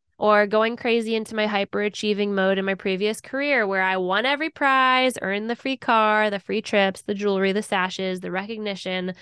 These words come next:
because that felt way better than the chaotic back and forth ping pong tournament in my mind.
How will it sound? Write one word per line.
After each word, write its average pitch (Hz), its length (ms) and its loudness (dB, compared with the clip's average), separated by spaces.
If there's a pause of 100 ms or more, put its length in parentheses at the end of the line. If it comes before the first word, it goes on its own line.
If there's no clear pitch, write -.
(400)
because 220 420 0
that 196 580 0
felt 208 420 0 (140)
way 247 920 4 (200)
better 196 520 2
than 190 200 -6
the 196 100 -4
chaotic 196 540 0
back 190 260 -2
and 185 140 -6
forth 185 420 -2
ping 269 320 -2
pong 196 380 0
tournament 185 520 -2
in 185 200 0
my 185 180 -2
mind. - 520 -2